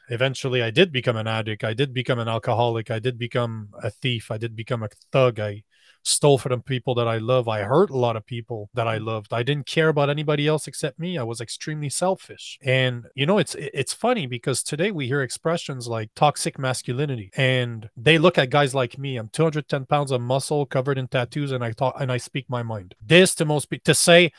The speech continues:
Speaker 1: there are gender roles. I believe in gender roles. There are things I'm supposed to do that my girlfriend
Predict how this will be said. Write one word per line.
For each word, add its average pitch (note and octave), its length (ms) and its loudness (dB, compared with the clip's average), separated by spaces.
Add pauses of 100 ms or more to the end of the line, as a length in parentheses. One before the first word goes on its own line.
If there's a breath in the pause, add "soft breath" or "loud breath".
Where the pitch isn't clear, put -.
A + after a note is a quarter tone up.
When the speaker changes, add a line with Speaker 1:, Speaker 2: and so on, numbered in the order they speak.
(140 soft breath)
Speaker 1:
there D#3 160 8
are D#3 200 10
gender C#3 400 0
roles. F#2 440 -14 (220)
I D3+ 160 8
believe D#3 320 2
in D3 140 -4
gender C#3 320 -2
roles. D3 300 -4
There C#3 140 0
are D3 120 2
things D#3 380 -6
I'm C3+ 140 -4
supposed C#3+ 440 -6
to D3 80 -6
do C3 360 -10
that C3+ 160 0
my C#3 120 2
girlfriend C3+ 640 0